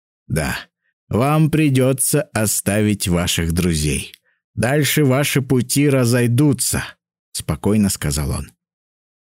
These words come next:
Я быстро глянул на управляющего. По нему не было видно, сочувствует он мне или нет,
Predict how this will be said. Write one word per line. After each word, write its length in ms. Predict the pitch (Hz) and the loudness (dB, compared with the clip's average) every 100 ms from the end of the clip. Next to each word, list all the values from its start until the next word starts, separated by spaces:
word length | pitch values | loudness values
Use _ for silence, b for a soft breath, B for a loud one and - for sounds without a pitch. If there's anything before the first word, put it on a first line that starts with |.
| _ | _
Я 240 | - 131 | -2 0
быстро 500 | 139 135 147 - 123 | 2 2 0 0 -2
глянул 400 | 113 127 127 117 | 0 2 2 2
на 160 | 117 113 | 2 2
управляющего. 800 | 107 127 127 92 67 - 78 71 b b b b - | 2 2 2 0 -2 -2 -4 -4 b b b b -2
По 60 | |
нему 260 | 165 208 233 | 2 4 4
не 180 | 240 247 | 2 2
было 220 | 127 87 | 2 2
видно, 340 | 92 139 113 | 2 2 2
сочувствует 800 | 90 92 82 180 180 - 131 123 | 0 -2 0 0 2 2 0 2
он 200 | 127 120 | 2 2
мне 180 | 123 123 | 2 0
или 240 | 127 113 | 0 0
нет, 320 | 120 95 76 | 2 2 0